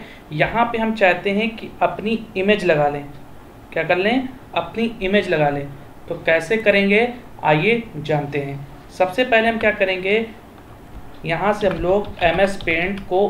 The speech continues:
open कर लेंगे। क्या open कर लेंगे? एमएस Paint को open कर लेंगे।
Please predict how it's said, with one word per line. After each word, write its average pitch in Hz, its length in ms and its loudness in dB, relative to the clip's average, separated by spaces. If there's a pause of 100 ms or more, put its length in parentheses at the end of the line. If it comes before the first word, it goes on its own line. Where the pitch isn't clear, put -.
open 151 340 2
कर 143 120 2
लेंगे। 139 320 -6 (320)
क्या 160 160 0
open 180 260 0
कर 180 140 0
लेंगे? 196 440 -2 (340)
एमएस 190 340 0
Paint 175 380 -2
को 180 120 0
open 190 220 0
कर 185 160 2
लेंगे। 190 440 -2